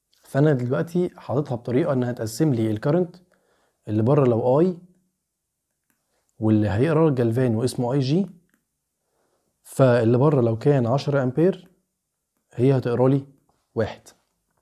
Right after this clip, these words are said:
ده المثال اللي أنا قلته في الأول. فأنا ببقى عارف وأنا بركب الشنط للجلفانو ان باراليل ببقى عارف هو هيقسم لي الكارنت لكام والكام. تمام؟ يبقى أنا كده قدرت إن أنا أحول الجلفانوميتر اللي بيقرا بالمايكرو أمبير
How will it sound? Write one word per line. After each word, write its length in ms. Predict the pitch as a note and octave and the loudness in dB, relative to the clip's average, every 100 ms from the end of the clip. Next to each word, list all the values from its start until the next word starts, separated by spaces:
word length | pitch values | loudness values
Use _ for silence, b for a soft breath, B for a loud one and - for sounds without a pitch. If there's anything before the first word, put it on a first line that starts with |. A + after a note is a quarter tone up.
| _ _ _ _ _ _ _ | _ _ _ _ _ _ _
ده 200 | G2+ A#2+ | -2 2
المثال 320 | B2+ A2+ A#2 A#2+ | 2 0 0 0
اللي 60 | |
أنا 80 | C3 | 0
قلته 120 | B2+ | -4
في 60 | - | -4
الأول. 320 | E3 E3+ C#3+ C#3+ | -2 0 -2 -6
فأنا 240 | _ C#3 C#3 | _ 0 2
ببقى 240 | B2 A2 | 2 -2
عارف 360 | A#2 C3 G2 C3 | -2 -2 -2 -2
وأنا 140 | C3+ | -2
بركب 340 | B2+ C#3 - G#2+ | -2 -4 -6 -8
الشنط 520 | G2 B2+ F3+ - _ _ | -4 -2 -2 -6 _ _
للجلفانو 640 | A2+ G#2 G2+ G2+ A#2 C3 G#2 | -4 -2 0 0 0 0 -2
ان 100 | G2+ | -6
باراليل 360 | B2 B2+ D#3+ | -2 2 2
ببقى 240 | D3+ A2 A#2 | 2 -2 -2
عارف 240 | D#3+ - | -2 -4
هو 100 | D3 | -6
هيقسم 400 | A2+ A2+ A2+ E3+ | -6 -8 -6 -4
لي 60 | F3 | -4
الكارنت 380 | E3+ D#3 D#3 A2 | -4 -4 -4 -6
لكام 260 | B2 C3+ | -6 -4
والكام. 300 | A#2 A2+ F2 - _ _ _ _ _ _ _ - | -4 -6 -12 -14 _ _ _ _ _ _ _ -4
تمام؟ 200 | A#2+ C#3 | 0 2
يبقى 140 | A#2 | 0
أنا 80 | C3 | 0
كده 180 | C3+ D3 | -2 0
قدرت 320 | B2 C#3+ C3+ | 2 0 -2
إن 100 | A#2 | -2
أنا 180 | B2 G2+ | -2 -4
أحول 480 | - D3 B2 F#2+ F#2+ b b - | 0 0 0 -4 -10 b b -12
الجلفانوميتر 840 | G2+ G#2 G#2 B2+ D#3 C#3+ D3 - G2 | -8 -4 0 2 2 2 0 -2 -10
اللي 120 | F#2+ | -6
بيقرا 200 | A#2 C3 | -4 -2
بالمايكرو 480 | G#2+ A2+ D3+ E3+ C#3 | -2 -2 -2 -2 -6
أمبير 440 | C3+ D#3+ F3 E3+ | -2 0 -2 -4